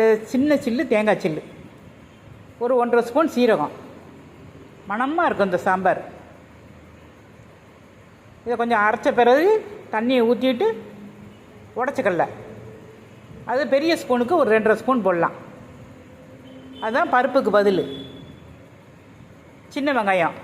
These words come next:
போட்டு அரைச்சி போட்டுறணும். சாம்பார் தூள் ஒரு பெரிய கரண்டி ஒரு ஸ்பூனு, டேபிள் ஸ்பூனு. அரைச்ச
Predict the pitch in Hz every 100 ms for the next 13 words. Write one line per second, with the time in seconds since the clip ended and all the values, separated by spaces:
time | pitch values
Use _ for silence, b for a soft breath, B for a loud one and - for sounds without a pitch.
0 | - 254 269 202 220 185 180 170 151 -
1 | - - - - - - - 269 294 233
2 | 277 349 247 - 220 254 220 196 220 254
3 | 180 - 196 175 - - - - - -
4 | - - - - - - - - - -
5 | - - - 226 233 202 - 180 143 -
6 | - - - - - - - - - -
7 | - - - - 226 247 -